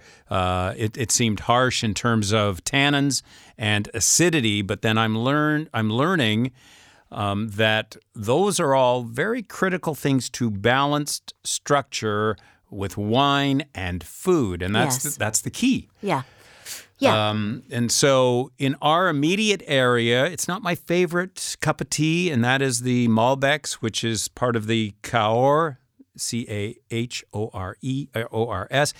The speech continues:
Speaker 1: the Cahors region. Um, we still go there because the wine tastings are a lot of fun.
Speaker 2: Well, and also, like, I,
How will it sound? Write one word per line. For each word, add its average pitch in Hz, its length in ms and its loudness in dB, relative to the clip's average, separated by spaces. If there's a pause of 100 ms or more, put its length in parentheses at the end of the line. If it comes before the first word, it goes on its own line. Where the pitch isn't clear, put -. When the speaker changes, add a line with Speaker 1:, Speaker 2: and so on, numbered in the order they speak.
(260)
Speaker 1:
the 107 100 -2
Cahors 135 460 2
region. 127 520 0 (300)
Um, 104 480 0 (960)
we 131 140 4
still 156 240 2
go 123 180 2
there 104 160 0
because 101 420 -2
the 101 220 -2
wine 107 300 2
tastings 101 480 -2
are 104 40 0
a 95 60 0
lot 95 200 0
of 85 80 -8
fun. 85 240 -8 (200)
Speaker 2:
Well, 302 280 2
and 269 120 0
also, 196 520 0 (120)
like, 196 160 -6
I, 233 160 2